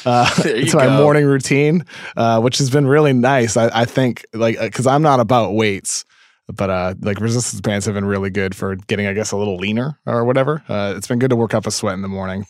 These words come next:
Speaker 1: Ho-, honestly, I, it's really just low carbs, no carbs, and, like, no, you know, greasy food, no fast food. It's not hard to eat healthy and find some good food. There's so much tasty, good food. That's what I discovered in twenty eleven. There's, like, tasty, healthy food.
Speaker 2: Yeah, well,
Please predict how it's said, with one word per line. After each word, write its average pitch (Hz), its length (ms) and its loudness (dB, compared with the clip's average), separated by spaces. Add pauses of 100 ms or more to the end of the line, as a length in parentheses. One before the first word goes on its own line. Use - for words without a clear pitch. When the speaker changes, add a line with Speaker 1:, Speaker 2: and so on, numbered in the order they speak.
(120)
Speaker 1:
Ho-, - 120 -14
honestly, 156 640 4
I, 123 160 2
it's 139 400 0
really 180 220 6
just 156 180 2
low 156 340 2
carbs, 139 460 4
no 135 160 4
carbs, 107 500 2
and, 107 120 0
like, 107 120 -2
no, 127 480 4
you 117 120 0
know, 120 360 2 (300)
greasy 143 320 0
food, 107 420 0
no 117 140 2
fast 117 400 0
food. 101 240 0
It's - 180 -6
not 143 200 4
hard 120 260 4
to 98 240 -2 (260)
eat 113 140 0
healthy 104 380 0
and 104 280 -4
find 107 240 0
some 101 120 -4
good 101 180 -2
food. 107 160 -2
There's 135 100 2
so 220 160 0
much 160 280 -4 (120)
tasty, - 440 -4
good 120 200 -4
food. 143 240 -4
That's 117 160 0
what 123 120 4
I - 20 4
discovered 117 480 0
in 101 140 -4
twenty 107 240 -2
eleven. 101 420 -2 (260)
There's, 113 160 -2
like, 113 180 -2
tasty, 131 380 -2
healthy 104 320 -4
food. 98 400 -6 (560)
Speaker 2:
Yeah, 110 240 -8
well, 117 380 2